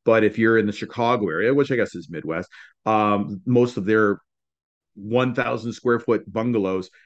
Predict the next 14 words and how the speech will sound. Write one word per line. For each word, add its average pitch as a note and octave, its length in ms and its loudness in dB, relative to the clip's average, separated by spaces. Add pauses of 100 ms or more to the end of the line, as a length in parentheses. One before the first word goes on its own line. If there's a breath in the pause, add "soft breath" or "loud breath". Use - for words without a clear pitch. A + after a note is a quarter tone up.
have G#2 480 -2
one G#2+ 260 -2
thousand G#2 340 -2
square G#2 240 -2
foot - 240 -6
basements. G2 480 -6 (300 loud breath)
And G2 240 0
in F#2+ 80 -2
most G#2+ 240 0
cases, G2+ 400 -2
they're F#2+ 320 0 (260)
underutilized, G#2 1040 0
um, F2 600 -4
apartments - 500 -2